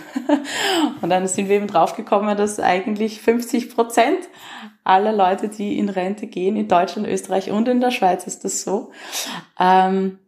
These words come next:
eigentlich noch etwas arbeiten wollen. Ich rede jetzt hier nicht von Vollzeit in der normalen Anstellung weiter, sondern projektbasiert, vielleicht geringfügig, einen Tag in der Woche oder tageweise,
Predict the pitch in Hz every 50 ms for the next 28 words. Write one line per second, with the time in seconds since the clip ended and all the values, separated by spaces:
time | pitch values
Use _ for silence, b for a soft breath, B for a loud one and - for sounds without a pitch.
0 | _ _ _ - - - 160 185 214 - 240 240 226 233 233 - 202 196 175 -
1 | - - - 190 190 190 - 214 214 214 - - - 180 180 185 180 180 - 180
2 | 170 156 160 156 151 143 143 139 143 147 - _ _ _ _ - - - 185 180
3 | 185 180 - - 190 180 180 185 233 269 - - - - 240 240 233 - 190 190
4 | 196 190 190 - 202 190 190 190 190 - - 185 185 190 185 180 165 160 151 160
5 | 160 - - 175 175 - - - 170 170 170 170 170 165 165 160 165 190 - -
6 | 160 165 170 175 - - 170 170 175 170 170 175 170 B B B B B B B
7 | B B _ _ - 240 240 247 240 247 - 233 233 233 - 226 220 220 214 214
8 | 214 214 214 - - 196 190 185 190 196 196 - - - - - _ _ - -
9 | - 240 254 262 254 - - 220 220 214 214 220 214 214 - 196 196 190 196 -
10 | 196 196 202 196 190 190 190 180 185 - - - - 196 196 190 185 185 185 180
11 | 180 - - 170 165 175 - 196 185 165 165 165 165 170 175 - - 180 170 175
12 | 175